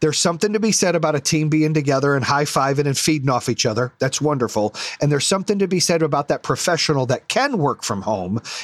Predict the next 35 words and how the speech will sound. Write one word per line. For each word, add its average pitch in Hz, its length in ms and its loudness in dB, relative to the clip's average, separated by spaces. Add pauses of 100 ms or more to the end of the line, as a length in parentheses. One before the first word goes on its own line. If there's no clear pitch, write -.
(140)
They 156 100 2
have 180 200 0
that 175 160 0
time-life 117 400 0
balance. 107 260 0
They're 123 60 0
not 123 140 0
wasting 131 260 0
their 135 60 -2
time 139 180 2
driving 139 340 0
to 143 60 0
work. 160 280 0 (240)
They're 123 100 2
not 135 160 0
doing 151 240 2
this. 160 160 2
They're 135 200 2
able 180 200 2
to 139 100 -2
take 151 280 -2
their 143 120 2
lunch 139 340 0
and, 117 100 0
"Hey, 180 180 2
I'm 127 120 0
gonna 139 180 2
do 139 120 0
lunch 143 240 0
with 143 80 -2
my 143 100 2
kids 170 320 0
or 131 60 0
my 123 100 2
spouse." 170 440 0